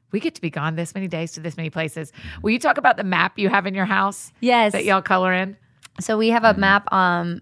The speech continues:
Speaker 3: on the bus that I do with chalk, and I just fill in each state because every day feels, can feel the same. Like, wake up, where's catering?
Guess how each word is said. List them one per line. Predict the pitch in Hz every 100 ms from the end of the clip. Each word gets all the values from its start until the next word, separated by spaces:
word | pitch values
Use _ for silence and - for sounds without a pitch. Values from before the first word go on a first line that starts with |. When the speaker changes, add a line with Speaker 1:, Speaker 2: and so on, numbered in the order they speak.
| -
Speaker 3:
on | 190
the | 202
bus | 190 180 -
that | 180 170
I | 170
do | 175 175 170 170 165 - _ _ -
with | 185
chalk, | - 170 180 - - -
and | 180
I | 175
just | 175 -
fill | 175
in | 170
each | 160 170
state | - 165 165 180 - _ _ - _
because | 240 247 226 -
every | 247 269
day | 208 196
feels, | 196 180 175 175 170 -
can | - 175 165 180
feel | 185 185
the | 175
same. | 175 165 185
Like, | 165
wake | 160 170
up, | 170 170 -
where's | 160 170
catering? | 180 170 165 165 156 165